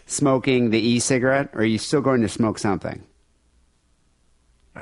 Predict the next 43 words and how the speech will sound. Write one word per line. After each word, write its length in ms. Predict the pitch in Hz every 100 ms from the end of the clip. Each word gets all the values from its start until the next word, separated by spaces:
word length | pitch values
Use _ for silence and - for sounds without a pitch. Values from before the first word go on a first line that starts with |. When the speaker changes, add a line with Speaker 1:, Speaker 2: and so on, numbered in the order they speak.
| -
Speaker 2:
I 80 | 143
don't 160 | 143 127
understand. 440 | 107 - 110 95
You're, 100 | 92
you're 180 | - 120
confusing 560 | 120 113 104 104 92 90
me. 340 | - - - -
<laughs> 60 |
Speaker 1:
No, 120 | -
Speaker 2:
I 40 | 247
don't, 140 | 202 226
Speaker 1:
what 100 | 247
I'm 80 | 247
Speaker 2:
I 20 |
don't 120 | 175
know. 60 | 160
Speaker 1:
saying 360 | 156 165 135 131
Speaker 2:
I'm 120 | 214
smoking 540 | 202 208 254 262 214
this 540 | 214 226 156 151 - - _ _
instead 400 | 175 170 - 202 180
of 80 | 135
cigarettes. 800 | 180 175 143 123 117 - - - _ _ _ _ 139
Speaker 1:
And 120 | 151
then 140 | 175
are 80 | 180
you 160 | 170 170
eventually 380 | 151 165 180
going 140 | 160 147
to 60 |
stop 360 | 127 - 143 139
smoking 400 | - 139 117 113
that? 360 | 117 90 - - - - -
Speaker 2:
Why? 360 | 233 302 160
Why 160 | 139 180
bother? 500 | 208 254 254 120 120 -
Speaker 1:
Well, 140 | 196
that's 120 | 254
what 80 | 254
Speaker 2:
There's 80 | 254
Speaker 1:
I'm 40 | 262
wondering. 240 | 254 -
Speaker 2:
nothing 100 | -